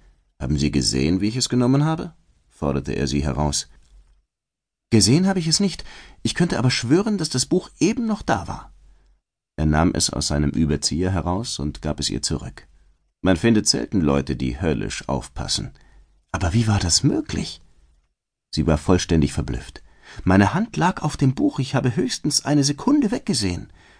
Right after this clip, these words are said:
„Ich komme gelegentlich wieder und zeige es Ihnen“, versprach er ernsthaft. Er stand bereits auf der Straße, als ihm einfiel, dass es ihm nicht geglückt war, den Namen dieser sehr tüchtigen jungen Dame in Erfahrung zu bringen.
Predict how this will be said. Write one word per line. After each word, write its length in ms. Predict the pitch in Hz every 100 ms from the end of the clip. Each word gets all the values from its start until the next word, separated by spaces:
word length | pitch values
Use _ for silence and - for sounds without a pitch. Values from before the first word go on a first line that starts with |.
| _ _ _ _
„Ich 160 | - 139
komme 220 | 160 156
gelegentlich 580 | 120 117 117 104 92 92
wieder 280 | 110 92 67
und 120 | 71
zeige 320 | - 95 55
es 140 | 55 -
Ihnen“, 320 | 52 50 -
versprach 500 | - - 57 57 -
er 80 | -
ernsthaft. 580 | 52 - - - - - _ _ _ _ _ _ _ _ _ _ -
Er 100 | 104
stand 220 | 107 147
bereits 320 | 147 123 123 85
auf 120 | -
der 80 | 92
Straße, 440 | - 80 85 -
als 160 | - -
ihm 140 | 90
einfiel, 500 | 73 80 - 90 92
dass 180 | 82 82
es 100 | 76
ihm 160 | 82
nicht 240 | 82 101 -
geglückt 420 | 92 85 82 -
war, 140 | 85
den 180 | 82 85
Namen 400 | 98 101 85 71
dieser 320 | 71 71 67
sehr 320 | 65 76 73 -
tüchtigen 480 | 82 - 64 67
jungen 380 | 64 67 65 64
Dame 300 | 67 62 64
in 180 | 65 73
Erfahrung 500 | - - 69 - 50
zu 140 | -
bringen. 340 | - - -